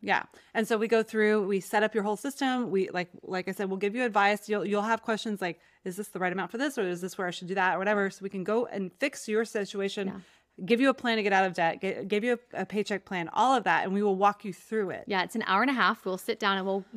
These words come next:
Speaker 2: we'll fill in your budget template for you
Speaker 1: Yeah.
Speaker 2: and show you and make you the whole plan. So
Speaker 1: Yeah.
Speaker 2: it's gonna look really good.
Speaker 1: And so then there's the next version. <laughs> So it's like, we're,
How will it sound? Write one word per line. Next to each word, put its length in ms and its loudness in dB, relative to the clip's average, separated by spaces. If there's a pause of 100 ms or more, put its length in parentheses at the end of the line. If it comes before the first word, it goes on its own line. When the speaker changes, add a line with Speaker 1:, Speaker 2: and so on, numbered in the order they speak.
(300)
Speaker 2:
we'll 220 2 (140)
fill 300 2
in 300 2
your 100 2
budget 260 -2
template 300 -6
for 120 -4
you 200 2
Speaker 1:
Yeah. 60 4
Speaker 2:
and 100 -2
show 140 -2
you 120 2
and 80 0
make 160 -2
you 60 0
the 100 -2
whole 120 -2
plan. 360 -8
So 180 -8
Speaker 1:
Yeah. 140 -6
Speaker 2:
it's 120 -14
gonna 140 -6
look 100 -12
really 120 -8
good. 160 -10 (160)
Speaker 1:
And 140 2
so 100 2
then 160 4
there's 200 6
the 100 2
next 300 0
version. 380 -4 (140)
<laughs> 240 6
So 260 4
it's 120 -4
like, 160 0 (340)
we're, 200 -4